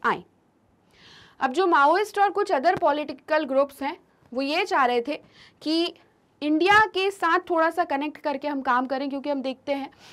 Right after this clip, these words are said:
इस तरीके से कि इसका फ्यूचर जो है नेपाल का, उसके लिए इंडिया वर्क करे। दो हज़ार आठ में नेपाल डेमोक्रेटिक रिपब्लिक बन चुका है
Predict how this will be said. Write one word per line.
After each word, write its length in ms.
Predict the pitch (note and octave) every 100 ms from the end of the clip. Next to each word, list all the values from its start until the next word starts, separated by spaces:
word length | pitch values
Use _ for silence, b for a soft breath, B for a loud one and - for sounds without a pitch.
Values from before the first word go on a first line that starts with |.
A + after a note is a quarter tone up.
| B _ _ -
इस 160 | D#4 -
तरीके 400 | E4 C#4+ C#4 C#4
से 160 | C#4+ D4 b b -
कि 60 |
इसका 340 | - E4 - G4
फ्यूचर 540 | G4 D#4 D4+ G4+ G#4
जो 140 | E4+ E4+
है 240 | E4+ D#4
नेपाल 500 | C#4+ C4 B3 C4+ C#4
का, 160 | D4+ D#4 - -
उसके 420 | C#4+ - - G4
लिए 280 | F#4+ D4 D#4
इंडिया 420 | - C#4 C4 C4+
वर्क 380 | D4+ A#3 A#3 B3
करे। 260 | C4 F#3+ E3+ - B3
दो 80 |
हज़ार 260 | C#4 D4 E4+
आठ 320 | D4 D#4 F#4+
में 120 | F#4 F4+
नेपाल 400 | D4 C#4+ D4 D4+
डेमोक्रेटिक 600 | B3+ B3 C4 C#4 D4 C4
रिपब्लिक 480 | A#3 A3+ G#3+ B3 F#3+
बन 200 | A#3+ C4
चुका 260 | C4+ C4+
है 200 | C4 D4+